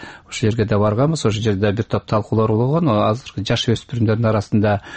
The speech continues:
ошонун ичинен мектептердин, и, ар бир мектептерде ушундай, э, болуп аткан окуяны биздин жогору жактагы уюштурулган кылмыштуу топтун негизги,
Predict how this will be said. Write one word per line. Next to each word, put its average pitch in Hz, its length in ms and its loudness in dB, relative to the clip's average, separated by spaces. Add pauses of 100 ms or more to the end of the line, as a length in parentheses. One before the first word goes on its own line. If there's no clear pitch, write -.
(240)
ошонун 113 300 0
ичинен 104 240 2
мектептердин, 110 800 0 (360)
и, 107 760 2
ар 120 160 0
бир 113 140 -4
мектептерде 110 840 0 (400)
ушундай, 107 360 0
э, 98 400 -2
болуп 110 320 2
аткан 107 280 0
окуяны 113 460 0
биздин 110 260 -2
жогору 110 260 0
жактагы 110 580 -2 (460)
уюштурулган 107 420 0
кылмыштуу 107 400 -2
топтун - 380 0
негизги, 107 560 2